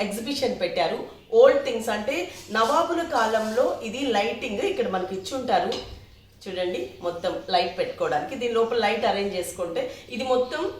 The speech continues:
కెంపు పచ్చ ఒరిజినల్. చాలా ఇయర్స్ బ్యాక్, హండ్రెడ్ ఇయర్స్ బ్యాక్ వస్తూ నేను తీసుకున్నాను ఎగ్జిబిషన్‌లో. And ఇది లాంగ్ దీపకుందులు.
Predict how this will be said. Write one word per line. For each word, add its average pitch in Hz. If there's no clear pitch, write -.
కెంపు 320
పచ్చ 233
ఒరిజినల్. 196
చాలా 285
ఇయర్స్ 262
బ్యాక్, 226
హండ్రెడ్ 196
ఇయర్స్ 208
బ్యాక్ 180
వస్తూ -
నేను -
తీసుకున్నాను 233
ఎగ్జిబిషన్‌లో. 190
And 160
ఇది 220
లాంగ్ 202
దీపకుందులు. 180